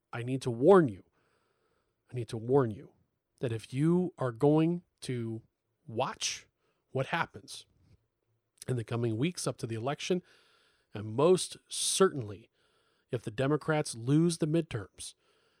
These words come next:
if they lose seats, if they do not gain a majority, you can expect that this type of violence and action is going to ratchet up significantly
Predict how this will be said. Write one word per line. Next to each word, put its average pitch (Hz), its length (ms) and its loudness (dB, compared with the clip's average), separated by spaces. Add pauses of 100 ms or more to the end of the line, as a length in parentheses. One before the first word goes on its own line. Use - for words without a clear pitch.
if - 180 -10
they 143 200 2
lose 180 420 6
seats, - 560 -2 (220)
if 123 100 -6
they 131 140 -4
do 120 100 -4
not 160 320 -2
gain 165 340 2
a 160 80 -4
majority, 165 580 0 (1300)
you 131 120 -2
can 127 160 -2
expect - 560 -8 (520)
that 123 160 -4
this 151 180 -2
type - 260 -4
of 120 100 -2
violence 135 400 2
and 113 120 -8
action 131 320 -4
is 127 200 -4
going 123 240 -2
to 123 120 -6
ratchet 127 560 -2
up 135 180 -4
significantly 127 1200 -4